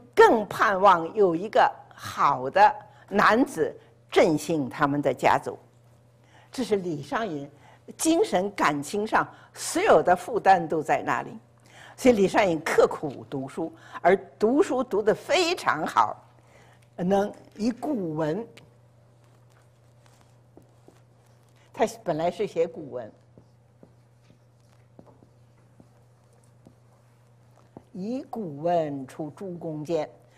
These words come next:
就在那些老先生面前，他的古文是被大家所赞美的。那么古文是相对什么文而言的呢？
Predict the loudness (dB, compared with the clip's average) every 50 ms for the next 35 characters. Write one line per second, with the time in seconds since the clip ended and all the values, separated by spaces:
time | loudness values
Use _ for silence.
0 | _ _ -8 -8 0 2 2 4 6 6 4 4 6 4 4 6 6 6 6 4
1 | 2 -2 0 2 2 2 2 2 0 0 2 2 2 2 0 -2 -2 0 0 -2
2 | -4 -6 -14 -20 _ _ _ _ _ _ _ -20 -20 _ _ _ _ -16 -10 -8
3 | -8 -6 -8 -8 -10 -12 -14 -12 -10 -8 -8 -8 -8 -10 -12 -18 _ _ _ _
4 | -14 -10 -10 -6 -4 -4 -4 -2 -2 -4 -4 -4 -4 -6 -8 -8 -8 -12 -12 -12
5 | -12 -12 -12 -12 -12 -14 -16 -18 -20 _ -20 -20 -20 _ _ _ _ _ -20 -20
6 | -20 -20 -20 -20 -20 -20 _ _ _ _ _ _ -4 -2 -2 -2 -4 -4 0 6
7 | 8 8 8 8 4 0 -2 -2 0 2 2 2 4 4 2 2 2 0 -2 -2
8 | 0 0 0 2 2 2 2 0 -2 -6 -12 -6 -2 0 0 2 2 2 2 2
9 | 2 0 0 -2 -2 -2 -2 -4 -6